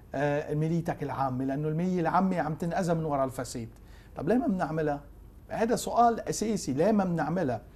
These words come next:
طيب، نحن بنعرف إنه رئيس الجمهورية ما بيقل هو ونازل دفش بالحكومة إنه تت-، والقوى السياسية تيقوموا بتطبيق، <coughs> آه، آه، دقائق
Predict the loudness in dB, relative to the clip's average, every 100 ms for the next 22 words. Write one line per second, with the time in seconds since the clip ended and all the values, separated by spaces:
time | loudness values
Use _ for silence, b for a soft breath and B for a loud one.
0 | b b -4 -2 -2 -12 0 2 4 6
1 | 6 6 2 0 -2 -4 b b b 0
2 | 0 0 0 0 0 0 0 0 0 2
3 | 6 6 6 0 -6 -6 -4 8 10 10
4 | 6 -4 b b 6 6 6 6 6 6
5 | 0 B B B -2 8 8 10 6 4
6 | 0 -8 4 4 4 0 -2 0 0 -2
7 | -4 -2 -2 -2 -4 -4 -4 -6 -8 -8
8 | -8 -18 -14 -10 -10 B B -4 -2 0
9 | 4 6 4 0 -4 -2 -2 -2 0 -2
10 | 4 6 6 4 0 -4 -4 2 4 4
11 | 0 0 0 -4 -6 -8 -8 -8 -4 -2
12 | 6 6 6 2 -2